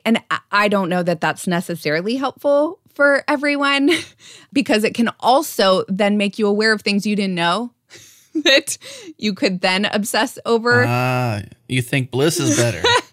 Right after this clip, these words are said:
Speaker 1: No, but, you know, for some people, again, if you already are more anxious prone, is that necessarily helpful for you to know all of the idiosyncratic things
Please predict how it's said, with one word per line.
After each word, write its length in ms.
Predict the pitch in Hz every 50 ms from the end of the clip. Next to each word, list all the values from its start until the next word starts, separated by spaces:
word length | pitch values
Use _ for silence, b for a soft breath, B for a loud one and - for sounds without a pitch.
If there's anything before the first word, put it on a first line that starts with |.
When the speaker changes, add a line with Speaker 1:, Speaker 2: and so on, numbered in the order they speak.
| B B B B B B B B 254
Speaker 1:
No, 580 | 277 330 349 330 277 240 233 247 277 453 453 453 _ _ - 220 - _ -
but, 540 | 294 320 302 240 202 214 262 262 - - - b b b b b b
you 100 | 285 330
know, 160 | 302 302 285
for 180 | 285 - 294 285
some 300 | 294 - 269 262 254 240
people, 460 | - 311 311 - 262 220 214 208 -
again, 560 | - 220 202 185 - 196 202 240 277 254 226 214
if 260 | - - 202 - -
you 240 | 202 202 190 180 - -
already 560 | 190 190 185 180 185 185 180 180 208 233 240 - - -
are 260 | 175 175 165 165 175
more 300 | 190 202 185 185 175 - -
anxious 480 | - 175 175 160 - - 175 170 165
prone, 600 | - - - 196 233 247 220 190 175 180 190 180 b b b b b b b _
is 300 | - 208 220 226 214 208
that 200 | 196 214 202 -
necessarily 600 | 170 202 185 202 - 202 185 - 190 185 180 180 185
helpful 600 | 208 175 135 - - - 190 180 170 160 - -
for 300 | - - 214 220 226 226
you 160 | 208 185 185 180
to 180 | - 226 190
know 360 | 196 185 180 185 185 180 - -
all 240 | 180 190 190 202 208 202
of 160 | 190 180 175
the 220 | 180 180 - - 190
idiosyncratic 880 | 180 190 185 185 185 180 - 180 175 - - 170 170 170 170 165 -
things 420 | - 180 170 165 170 170 160 -